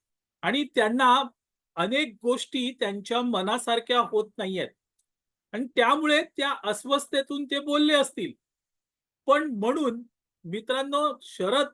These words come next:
पवार यांचं हे वाक्य खरं होत नाही, अजिबात खरं होत नाही. कारण त्यांनाही कळतंय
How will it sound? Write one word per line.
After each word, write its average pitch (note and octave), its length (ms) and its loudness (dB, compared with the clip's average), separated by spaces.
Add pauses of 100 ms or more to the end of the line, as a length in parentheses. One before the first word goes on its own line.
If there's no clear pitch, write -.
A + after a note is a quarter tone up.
पवार G3+ 420 2 (520)
यांचं F#3+ 720 0 (720)
हे G#3 220 4
वाक्य G#3 500 0 (100)
खरं F3 180 -2
होत F3+ 360 -4
नाही, D#3+ 340 -6 (840)
अजिबात C4+ 440 2 (140)
खरं C#4 180 4
होत B3+ 380 2
नाही. F#3+ 200 -4 (800)
कारण C#4 280 0
त्यांनाही A#3+ 840 -2
कळतंय A#3+ 640 0